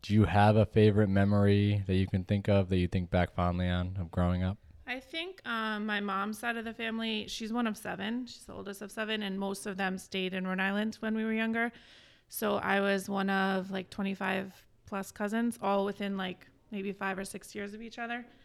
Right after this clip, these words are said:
Speaker 2: So those, like, big family events, we had, like, a big fourth of July, Christmas Eve was huge.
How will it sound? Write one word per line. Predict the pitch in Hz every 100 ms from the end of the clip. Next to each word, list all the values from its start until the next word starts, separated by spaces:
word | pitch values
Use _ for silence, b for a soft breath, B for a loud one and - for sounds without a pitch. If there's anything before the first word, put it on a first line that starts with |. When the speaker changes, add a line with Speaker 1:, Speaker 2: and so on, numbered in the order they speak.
| b b -
Speaker 2:
So | 220
those, | 208 214 214 214
like, | 208 190 -
big | 202 180
family | 202 196 202 202 196
events, | 202 190 196 196 -
we | 196
had, | 190 185
like, | 185
a |
big | 180 190 -
fourth | 190 190
of |
July, | 196 190 190 190 190 190 185
Christmas | 202 208 185
Eve | 190 185
was | 185 175 - -
huge. | - 196 190 190 185 -